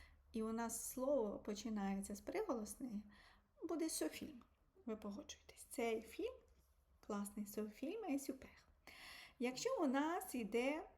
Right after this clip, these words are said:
м, чоловічий рід, так, але починається з голосної, тоді нам треба доставити "те", щоб разом їх поєднати за допомогою як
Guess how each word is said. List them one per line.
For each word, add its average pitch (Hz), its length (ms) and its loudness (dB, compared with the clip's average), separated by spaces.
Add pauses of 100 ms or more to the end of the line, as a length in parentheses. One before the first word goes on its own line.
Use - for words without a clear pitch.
(480)
м, 214 540 2 (300)
чоловічий 269 640 4
рід, 370 280 6 (140)
так, 320 300 -2 (120)
але 254 220 4
починається 302 580 2
з 262 60 -4
голосної, 233 480 -4 (1120)
тоді 226 300 2
нам 320 160 2
треба 208 220 -2
доставити 202 560 -4
"те", 202 220 -10 (320)
щоб 202 260 -4
разом 196 520 -2
їх 240 240 -2
поєднати 214 720 0
за - 120 -6
допомогою 294 720 -2 (200)
як 220 340 -2